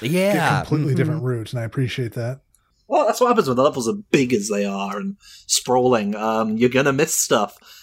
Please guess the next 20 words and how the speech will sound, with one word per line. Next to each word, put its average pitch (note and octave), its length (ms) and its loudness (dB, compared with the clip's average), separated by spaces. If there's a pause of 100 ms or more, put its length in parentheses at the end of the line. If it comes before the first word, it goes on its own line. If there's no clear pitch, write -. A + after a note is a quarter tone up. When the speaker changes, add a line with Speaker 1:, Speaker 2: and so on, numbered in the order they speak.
Speaker 3:
and C3 180 -2
you, C#3+ 120 4
you're D3 240 0
probably D3+ 260 2
gonna, D3 220 2
like, B2+ 240 -8
there's C#3 160 4
gonna D#3+ 160 2
be D3+ 100 0
a C#3+ 60 4
route D3 260 0
that C3+ 160 -4
you C#3+ 100 -4
like C3 220 2
to - 100 -8
take D3 260 -2
all A2+ 120 4
the A2 80 2
time. G2+ 260 -4
So, G2+ 120 -6